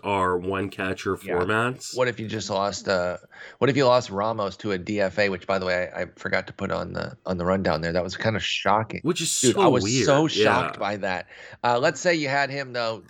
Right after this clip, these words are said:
Speaker 2: You had the good start, and you've been piecing it together since. So you don't really have a set catcher. Maybe you have Eric Haas filling in or something.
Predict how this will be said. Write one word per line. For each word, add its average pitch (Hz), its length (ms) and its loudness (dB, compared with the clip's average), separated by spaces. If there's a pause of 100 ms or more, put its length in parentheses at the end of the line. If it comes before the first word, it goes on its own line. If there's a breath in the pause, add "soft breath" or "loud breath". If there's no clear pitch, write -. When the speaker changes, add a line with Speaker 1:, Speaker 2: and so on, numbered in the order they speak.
(120)
Speaker 2:
You 120 160 -4
had 117 120 0
the 120 60 -8
good 117 220 -4
start, 107 560 0 (220 soft breath)
and 107 100 -8
you've 107 80 -6
been 107 120 -2
piecing 120 360 -4
it 101 100 -6
together 104 420 0
since. 95 600 -4 (220 soft breath)
So - 140 -6
you 117 80 0
don't 113 140 0
really 110 180 -2
have 104 180 0
a 101 60 -4
set - 320 -4
catcher. 95 240 -6
Maybe 92 200 -4
you 98 40 -2
have 95 160 -2
Eric 92 220 -2
Haas 98 360 -4
filling 92 340 -4
in 90 100 -6
or 90 80 -8
something. 92 420 -4